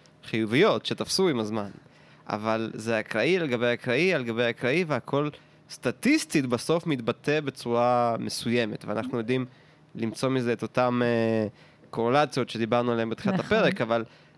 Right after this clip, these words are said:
Speaker 1: ברמה המיקרוסקופית, לך תבין מה כל אחד עושה. זה, זה גם מאוד דומה למה שדיברנו על מערכות מורכבות, אה, על, אה, רשתות, אה,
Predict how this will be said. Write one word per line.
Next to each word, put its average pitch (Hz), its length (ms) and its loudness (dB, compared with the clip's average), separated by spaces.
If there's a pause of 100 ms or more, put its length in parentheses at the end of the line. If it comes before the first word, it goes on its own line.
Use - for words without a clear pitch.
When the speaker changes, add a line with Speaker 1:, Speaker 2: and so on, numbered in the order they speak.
Speaker 1:
ברמה 131 420 2
המיקרוסקופית, 151 760 0
לך 139 140 0
תבין 143 520 0 (500)
מה 143 300 2
כל 156 300 2
אחד 135 420 2
עושה. 127 280 -2
זה, 117 180 -2
זה 120 280 -2
גם 123 180 2
מאוד 127 180 2
דומה 143 260 2
למה 147 220 2
שדיברנו 143 500 0
על 143 60 2
מערכות 139 360 0
מורכבות, 143 600 -4
אה, 127 260 2 (640)
על, 117 160 0
אה, 117 340 2
רשתות, 151 440 -2
אה, 147 40 2